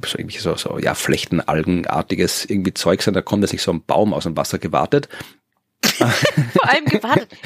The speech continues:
Speaker 2: Ja, mit Füßen und so.
Speaker 1: Genau.
Speaker 2: Kam aus dem Wasser und ist dann ans Land.
Speaker 1: Ich gedacht, so, jetzt bleib ich mal hier. Nee, aber, äh, wenn du so eine erste Pflanze
Speaker 2: Mhm.
Speaker 1: bist, dann ist da halt nix. Da ist da halt, ja, Stein.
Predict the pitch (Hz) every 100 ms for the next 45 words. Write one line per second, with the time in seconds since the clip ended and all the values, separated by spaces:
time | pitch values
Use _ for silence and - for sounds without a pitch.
0 | 208 247 226 196 - - 294 240 - -
1 | 170 156 - 208 208 - 127 95 - 202
2 | 262 185 220 - 302 233 226 - 233 202
3 | 185 - 156 143 143 151 - 101 98 -
4 | 139 - 87 - 87 82 80 107 - -
5 | 123 123 135 127 - - 151 123 117 135
6 | 120 131 139 127 107 113 - - 110 160
7 | - 156 180 - 117 - 185 - - -
8 | 90 - 80 - - 127 - 120 120 120
9 | - 127 82 - _ _ _ _ - -
10 | - 107 101 80